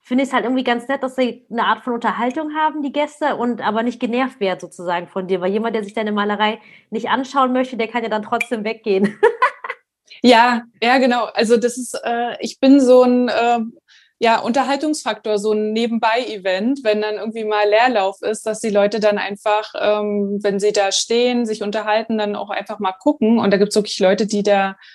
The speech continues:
Speaker 2: eine halbe Stunde oder so hinter mir stehen und dann gucken, wie das Bild entsteht. Oder Leute, die dann mit mir sprechen oder die untereinander sprechen. Also es ist einfach ein tolles Nebenevent sozusagen für die Leute. Und ja, wer möchte, kann sich das angucken, wer nicht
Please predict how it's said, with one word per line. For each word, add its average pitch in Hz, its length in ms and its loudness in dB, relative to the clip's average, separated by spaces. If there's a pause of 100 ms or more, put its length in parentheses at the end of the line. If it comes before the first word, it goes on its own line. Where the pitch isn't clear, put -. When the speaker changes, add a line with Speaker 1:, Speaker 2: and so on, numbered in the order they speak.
(320)
Speaker 2:
eine 202 120 -2
halbe 214 520 6
Stunde 247 400 4
oder 233 240 2
so 220 160 -2
hinter 226 260 -2
mir 226 120 -10
stehen 220 260 -2
und 220 160 -2
dann 214 240 -2
gucken, 233 460 0
wie 208 300 2
das 208 220 0
Bild 269 240 -2
entsteht. 202 720 -2 (400)
Oder 208 220 2
Leute, 202 320 2
die 208 140 -8
dann 208 440 -8
mit 220 160 -14
mir 247 120 0
sprechen 208 440 2
oder 202 220 4
die 214 80 0
untereinander 220 580 2
sprechen. 202 480 -4
Also 196 220 -2
es 196 60 -6
ist 202 60 -8
einfach 233 360 -2
ein 214 240 0
tolles 208 640 2
Nebenevent 185 880 0
sozusagen 156 800 -2
für 170 160 -4
die 160 140 0
Leute. 160 340 2
Und - 340 -6 (600)
ja, 160 200 4
wer 170 140 6
möchte, 208 440 4
kann 240 240 4
sich 214 160 2
das 202 160 -4
angucken, 262 560 0
wer 233 100 2
nicht 214 300 -2